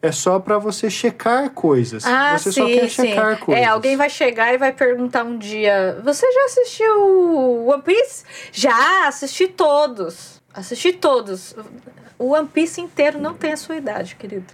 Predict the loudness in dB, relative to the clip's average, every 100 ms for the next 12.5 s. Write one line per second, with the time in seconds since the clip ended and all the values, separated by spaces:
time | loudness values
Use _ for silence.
0 | _ -12 -6 -6 -6 -10 -12 -4 -4 -4
1 | -10 -18 -4 2 2 2 -2 -2 0 2
2 | 2 0 -6 -2 0 2 0 0 0 2
3 | 2 2 2 2 2 2 0 -4 -6 -2
4 | 0 2 2 2 0 0 2 2 2 2
5 | 2 2 2 2 2 0 0 2 2 -2
6 | -2 0 0 2 4 4 2 0 -2 0
7 | 0 2 2 2 0 0 0 -2 -2 0
8 | 2 0 0 0 2 2 2 0 -2 0
9 | 0 2 2 2 2 2 2 2 2 2
10 | 2 2 2 2 2 2 2 0 0 0
11 | 2 4 2 0 -2 0 2 0 0 0
12 | 0 0 0 0 -2